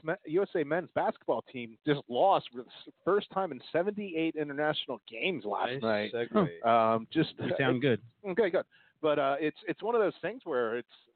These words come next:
Speaker 1: like, okay, we don't have any real top-notch A, A talent on this team, and they're gonna announce the final roster here coming up for the Olympics real soon. And, um,
Speaker 2: It's the,
Speaker 1: but
Speaker 2: it's not the
Speaker 1: seventy-eight
Speaker 2: Olympics,
Speaker 1: games. It's the,
Speaker 2: right?
Speaker 1: oh, I'm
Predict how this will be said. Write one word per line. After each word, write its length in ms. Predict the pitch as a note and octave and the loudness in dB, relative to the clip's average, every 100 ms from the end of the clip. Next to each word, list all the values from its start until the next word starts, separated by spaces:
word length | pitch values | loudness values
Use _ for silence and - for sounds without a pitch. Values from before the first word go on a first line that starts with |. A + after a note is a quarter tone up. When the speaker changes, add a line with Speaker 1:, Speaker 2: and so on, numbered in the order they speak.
| _ | _
Speaker 1:
like, 120 | - - _ _ _ - | -20 -20 _ _ _ -6
okay, 360 | F#3+ - D3 B2+ | -4 -2 -2 -2
we 120 | D3+ F#3 | -4 -2
don't 160 | A3+ | 0
have 180 | F#3 E3+ | 0 -2
any 160 | F3+ C#3 | -4 -8
real 800 | A2 B2+ C#3+ D3+ D#3+ E3 F#3 - _ _ _ - B2+ | -8 0 4 6 6 2 0 -8 _ _ _ -16 -8
top-notch 640 | C#3 D3 _ C#3 C#3+ - - | -8 -8 _ -6 -4 -6 -8
A, 240 | C3 D3+ - - | -6 -8 -10 -8
A 160 | D3 | -8
talent 420 | - - C#3 D#3+ | -8 -6 -2 0
on 120 | F#3 A3 | 0 -2
this 100 | A3+ - | -6 -8
team, 220 | A3+ A3+ | -6 -2
and 80 | F3 | 2
they're 60 | |
gonna 160 | E3 E3 | 2 2
announce 280 | E3 G#3+ - | 2 -2 -2
the 60 | - | -4
final 320 | D#3 D3+ B2 | 0 2 2
roster 400 | B2+ B2+ - G2 | 4 4 0 -10
here 220 | A2 G#2 - _ _ - | -8 -8 -12 _ _ -10
coming 220 | D3 C#3 | -6 -4
up 100 | C#3 | -4
for 100 | B2 | -2
the 120 | A#2 | -2
Olympics 420 | A#2+ B2 A2 - | 0 -2 -4 -10
real 160 | D3 A#2+ - | -10 -10 -8
soon. 260 | D3 A#2 G#2 _ _ _ _ _ _ - - - - - | -6 -6 -10 _ _ _ _ _ _ -20 -20 -20 -20 -2
And, 400 | E3 D3 C#3+ C#3+ C#3 | 2 4 4 4 4
um, 380 | C#3 B2+ B2 A#2+ | 4 4 0 -6
Speaker 2:
It's 120 | C#3 _ | -14 _
the, 60 | D3+ | -4
Speaker 1:
but 120 | F#3 F3+ | -2 -2
Speaker 2:
it's 120 | E3+ | 0
not 100 | G#3 | 2
the 60 | D4 | 4
Speaker 1:
seventy-eight 300 | D#4+ G#3 A3+ | 2 2 0
Speaker 2:
Olympics, 360 | D3+ E3+ G3 C#3 | -2 -4 -6 -6
Speaker 1:
games. 140 | B2 C#3+ | -10 -12
It's 120 | C3 | -4
the, 60 | - | 0
Speaker 2:
right? 120 | E3 | 2
Speaker 1:
oh, 60 | D#3+ | 2
I'm 140 | D3+ | 0